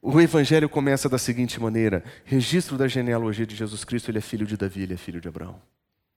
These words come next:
Quando nós lemos esse versículo, nós sabemos que tem alguma coisa errada, porque depois desse, dessa expressão ele lista mais uma série de pessoas de quem Jesus Cristo é dependente. Mas ele diz, "Filho de Davi primeiro,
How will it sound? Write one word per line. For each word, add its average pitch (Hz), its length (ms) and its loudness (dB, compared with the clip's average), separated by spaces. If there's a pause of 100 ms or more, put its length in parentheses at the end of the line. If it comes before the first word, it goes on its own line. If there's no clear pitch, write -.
(840)
Quando 180 200 2
nós 185 200 4
lemos 185 260 4
esse 170 180 0
versículo, 156 420 0
nós 160 100 0
sabemos 147 380 0
que 139 100 -4
tem 135 120 0
alguma 123 280 -2
coisa 120 280 0
errada, 131 300 2
porque - 220 -8
depois 139 520 0
desse, 135 400 2 (280)
dessa 131 180 0
expressão 131 380 0
ele 135 140 4
lista 139 480 0
mais 113 220 -2
uma 117 120 -4
série 135 240 -2
de 127 100 -6
pessoas 123 640 -2 (320)
de 110 80 -6
quem 127 180 0
Jesus 110 280 -4
Cristo 117 220 -6
é - 20 -6
dependente. 104 720 -4 (840)
Mas 143 140 0
ele 151 120 4
diz, 131 440 -2 (600)
"Filho 139 260 -4
de 127 80 -8
Davi 131 260 0
primeiro, 90 460 -6